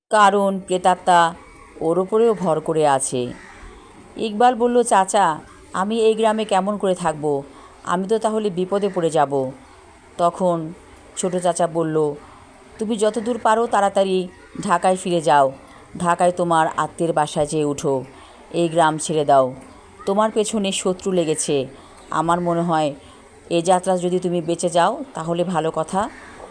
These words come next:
আর যদি তোমাকে ওরা পেয়ে বসে আর কোনো দিন তুমি ফিরতে পারবে না ওদের কাছ থেকে।" ইকবাল বলল, "ঠিক আছে, তাহলে আমি আজই চলে যাব ওদেরকে না বলে।" রাতের অন্ধকারে ইকবাল ব্যাগ গুছিয়ে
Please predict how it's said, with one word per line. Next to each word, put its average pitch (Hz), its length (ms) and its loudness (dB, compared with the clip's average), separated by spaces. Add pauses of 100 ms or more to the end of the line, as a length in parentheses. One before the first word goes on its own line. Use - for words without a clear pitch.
(160)
আর 185 220 6
যদি 226 280 -2
তোমাকে 214 360 0
ওরা 190 240 4
পেয়ে 185 240 0
বসে 180 440 0 (360)
আর 170 240 0
কোনো 180 240 -2
দিন 214 280 -2
তুমি 175 360 0 (340)
ফিরতে 180 400 -2
পারবে 151 300 0
না 139 280 0 (300)
ওদের 175 280 0
কাছ 156 260 -2
থেকে।" 131 380 -4 (1400)
ইকবাল 226 340 2
বলল, 240 240 2
"ঠিক 240 260 -2
আছে, 214 200 0
তাহলে 202 340 0
আমি 190 260 0
আজই 165 380 -2
চলে 175 200 0
যাব 151 220 0
ওদেরকে 160 420 -2
না 147 180 0
বলে।" 135 340 -2 (680)
রাতের 151 440 0
অন্ধকারে 143 540 -2
ইকবাল 139 480 0 (420)
ব্যাগ 147 280 2 (100)
গুছিয়ে 135 500 -2